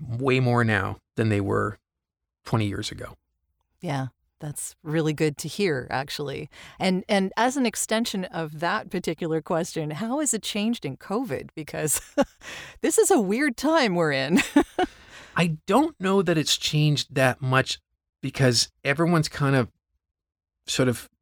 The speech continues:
Speaker 1: just h-, holding their position right now, just trying to make it through covid.
Speaker 2: Yeah.
Speaker 1: I, I will say this, that prior to covid, when we all existed and coexisted in, uh,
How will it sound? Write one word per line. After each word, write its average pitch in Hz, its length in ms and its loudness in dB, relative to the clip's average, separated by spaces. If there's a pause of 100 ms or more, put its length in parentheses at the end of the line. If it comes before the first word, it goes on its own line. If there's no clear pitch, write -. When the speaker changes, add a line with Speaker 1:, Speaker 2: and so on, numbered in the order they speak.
(200)
Speaker 1:
just - 320 0
h-, - 160 -8 (220)
holding 143 480 0
their 127 120 2
position 117 500 0
right 98 200 -6
now, 98 260 -6 (200)
just 139 220 0
trying 143 140 4
to 117 60 2
make 113 340 2
it 113 120 0
through 117 200 2
covid. - 460 -10 (120)
Speaker 2:
Yeah. 190 240 -10 (240)
Speaker 1:
I, 127 140 0 (140)
I 143 160 4
will 160 240 2
say 131 260 2
this, - 380 -4 (120)
that - 180 2 (100)
prior 139 320 0
to 117 120 -2
covid, 110 560 0 (140)
when 117 180 0
we 107 220 0
all 110 400 0 (280)
existed 123 480 0
and 104 200 0
coexisted 113 640 2
in, 104 340 -2 (680)
uh, 104 180 0